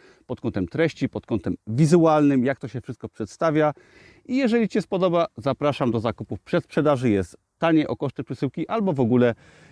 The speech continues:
jeżeli oglądasz ten film już po czasie, to po prostu do zakupu, bo w tej cenie uważam, że taką dawkę inspiracji i zmiany myślenia, któ-, która, które może ci ta książka zaproponować,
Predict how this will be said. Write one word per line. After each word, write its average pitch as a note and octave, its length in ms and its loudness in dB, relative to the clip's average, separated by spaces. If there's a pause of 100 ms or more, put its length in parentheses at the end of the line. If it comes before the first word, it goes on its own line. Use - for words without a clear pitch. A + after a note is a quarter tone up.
jeżeli A#2+ 260 0
oglądasz A#2 320 2
ten A2 140 -2
film A#2 220 2
już G#2+ 120 -2
po A2+ 120 -8
czasie, C#3 400 0 (300)
to A#2+ 100 -10
po A#2+ 100 -6
prostu A2+ 480 -4
do C#3 200 2
zakupu, C3+ 380 -2
bo A#2 280 0
w - 100 -12
tej D3+ 180 0
cenie C#3 260 0
uważam, A#2+ 420 2
że A2 340 2 (260)
taką C3+ 300 -2
dawkę A#2+ 260 -2
inspiracji A#2+ 760 -2
i A#2 300 2 (760)
zmiany A2 760 2 (640)
myślenia, B2 640 2 (120)
któ-, - 240 -6
która, C#3 400 0 (600)
które C#3 240 -2
może C3 260 2
ci - 100 -18
ta C3+ 120 -4
książka C#3+ 380 -2
zaproponować, C3 720 0